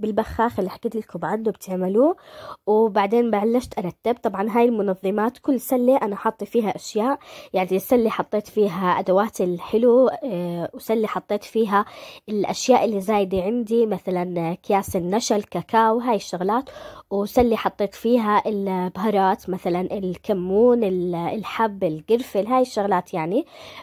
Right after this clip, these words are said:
فهيك بيسهل علي كثير. بعدين عندي بعد ما خلصت من الخزاين، طبعا الخزاين اللي الجزء السلف-،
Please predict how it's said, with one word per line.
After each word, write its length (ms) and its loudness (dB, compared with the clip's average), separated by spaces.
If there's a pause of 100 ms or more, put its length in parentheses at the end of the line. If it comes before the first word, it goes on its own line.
فهيك 360 2
بيسهل 360 -2
علي 320 -2
كثير. 280 -8 (520)
بعدين 360 4
عندي 280 2
بعد 160 2
ما 120 0
خلصت 380 -2
من 100 -2
الخزاين، 680 0 (100)
طبعا 260 -2
الخزاين 440 2
اللي 460 0
الجزء 420 -4
السلف-، 420 0